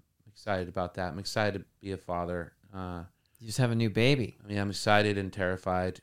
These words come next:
Speaker 1: You know, my wife and I are trying to find a, a, a balance. Um, it's like, you know, right now, like, we're in here and doing this, and
Speaker 2: It's pretty funny.
Speaker 1: she's in there with the kids.
Speaker 2: Calling Lee on the phone,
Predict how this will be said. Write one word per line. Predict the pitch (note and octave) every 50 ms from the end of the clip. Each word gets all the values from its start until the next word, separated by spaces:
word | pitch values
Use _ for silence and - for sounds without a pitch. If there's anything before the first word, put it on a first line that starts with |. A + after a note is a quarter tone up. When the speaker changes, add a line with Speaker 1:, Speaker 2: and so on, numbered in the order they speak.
| _ -
Speaker 1:
You | - G2 G2
know, | F#2+ F#2+
my | F#2+ F#2+ F#2
wife | F#2 F#2 G2 G2 G2 -
and | G2+ F#2+
I | F#2 F#2 F2+ F2+ - - _ _ _ _
are | F#2 F#2+ F2+ E2+ - _ _ -
trying | - G2+ F#2 F#2
to | F#2 F2+
find | - - G2+ F#2+ F#2+ F#2+
a, | F2+ D#2 - _ -
a, | E2+ E2+ - - _ _ -
a |
balance. | F2+ F#2+ F#2+ F2+ F2+ F#2 F#2+ F#2 - - - - - - - - - _ _ _ _ _ _ _ _ _ _ _ _ _ _ _ _
Um, | F#2+ F#2 F2+ F2 F2 E2+ E2+ F2 E2+ _ _ _ _ _ _
it's | -
like, | F#2+ G2 F2+
you | F#2+ F#2+
know, | F#2+ F2+
right | F2+ F2+ E2+
now, | F2 F2 F2 F2+ F2+ F2+ F2+
like, | E2+ D#2+ D#2+ D#2+ _ _ _ _ _ _ _ _ _ _ _
we're | F#2+ F#2 F2+
in | F2+ F2
here | F2 F#2 F2 F2 F2
and | F2 F2 F2 E2 E2 E2 _
doing | - F#2 F2+ F2+ F2
this, | E2 E2 E2+ E2+ - - E2
and | E2 D#2+ F2 F2 _ _ _ _ _ _ _ _ _ _ _ _
Speaker 2:
It's | - B2+ - -
pretty | - F3 F3 D#3
funny. | - - C#3+ A#2
Speaker 1:
she's | G2+ F#2+
in | G2+ F#2+
there | F2+ F2 F2
with | F2+ E2+
the | E2+
kids. | - - - F2+ F2 F2 F2 E2+ F#2+ F#2+ - -
Speaker 2:
Calling | - - D#3 D3 D#3+ F3 F3+ F#3+ F#3 F3 D#3+ C#3 A2 -
Lee | - A#2+ C3 C#3 D3 C#3+
on | B2 A#2 A2
the | G#2+ G#2
phone, | - - A#2+ A2+ A2 G#2+ G#2 F#2+ F#2+ A2